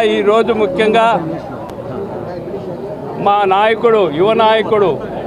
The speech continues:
నారా లోకేష్ గారు పాదయాత్ర ముగించిన రోజు, ఈరోజు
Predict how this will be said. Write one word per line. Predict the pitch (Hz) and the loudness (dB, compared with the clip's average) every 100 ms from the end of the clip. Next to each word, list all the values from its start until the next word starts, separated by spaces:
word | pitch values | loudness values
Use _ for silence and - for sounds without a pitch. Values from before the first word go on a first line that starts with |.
| - - 170 | -8 -4 2
నారా | 196 202 202 196 | 4 4 4 4
లోకేష్ | 202 202 202 214 208 | 2 2 0 0 2
గారు | 196 208 202 185 - 208 214 - - - - - | 4 4 2 2 -2 -6 -6 -8 -8 -10 -10 -4
పాదయాత్ర | 160 180 208 214 202 202 202 196 | 2 2 4 4 2 2 0 0
ముగించిన | 190 196 196 196 190 190 | -2 -2 -2 0 0 2
రోజు, | 196 180 147 147 139 135 123 127 143 156 | 2 0 -4 -6 -8 -10 -10 -8 -6 -4
ఈరోజు | 175 196 202 | 0 2 2